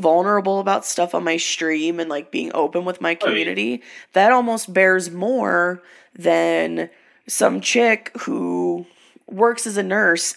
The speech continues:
Speaker 1: and does a little bit of lingerie shooting on OnlyFans on the side.
Speaker 2: Yeah, right.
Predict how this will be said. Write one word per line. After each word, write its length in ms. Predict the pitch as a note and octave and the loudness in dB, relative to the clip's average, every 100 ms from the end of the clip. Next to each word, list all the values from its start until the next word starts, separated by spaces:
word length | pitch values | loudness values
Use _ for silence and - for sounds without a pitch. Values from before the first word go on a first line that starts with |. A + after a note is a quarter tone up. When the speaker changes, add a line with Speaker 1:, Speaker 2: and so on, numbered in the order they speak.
| - | -2
Speaker 1:
and 920 | F3+ E3 D#3+ D#3+ D#3+ D#3+ D#3+ D#3+ E3 - _ - - _ _ _ F3+ | 0 2 2 0 -2 -4 -6 -6 -6 -8 _ -20 -20 _ _ _ 0
does 420 | F#3+ F#3+ G3 F#3 | 4 4 2 0
a 80 | F3+ | 0
little 220 | F3+ F#3 | 2 2
bit 100 | F3 | 2
of 140 | F3+ | 2
lingerie 520 | D#3+ E3 F3 F3 E3+ F3 | 4 2 0 0 2 2
shooting 360 | - E3 D#3 | 2 0 0
on 120 | D3+ - | 0 0
OnlyFans 680 | D#3 D#3 D#3 F#3 E3 F3+ | 0 0 -2 0 0 0
on 80 | F3+ | -4
the 80 | E3+ | -4
side. 380 | - - - - _ _ _ _ _ _ _ _ _ _ _ _ _ _ _ _ _ _ | -2 -2 -2 -6 _ _ _ _ _ _ _ _ _ _ _ _ _ _ _ _ _ _
Speaker 2:
Yeah, 340 | A#2+ A#2 G#2 | -2 2 2
right. 320 | F#2+ F#2+ F#2+ | 0 -6 -8